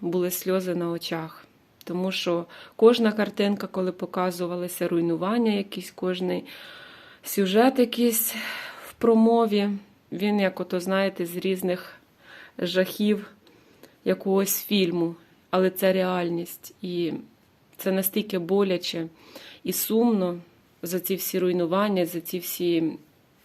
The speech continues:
е, як сказати,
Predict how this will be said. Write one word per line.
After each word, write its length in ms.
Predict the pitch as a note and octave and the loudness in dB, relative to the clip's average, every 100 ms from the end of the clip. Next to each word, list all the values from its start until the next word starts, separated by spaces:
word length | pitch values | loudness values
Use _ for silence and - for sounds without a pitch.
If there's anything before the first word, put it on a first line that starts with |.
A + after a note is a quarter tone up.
| _ _ _ _ _ - - _ _ - | _ _ _ _ _ -14 -14 _ _ -10
е, 440 | F#3 E3+ E3+ E3+ E3+ E3 - _ | -6 -4 -4 -6 -6 -10 -18 _
як 240 | E3+ E3 - | -12 -12 -14
сказати, 600 | - F#3 F3 F3 - | -12 -8 -6 -6 -8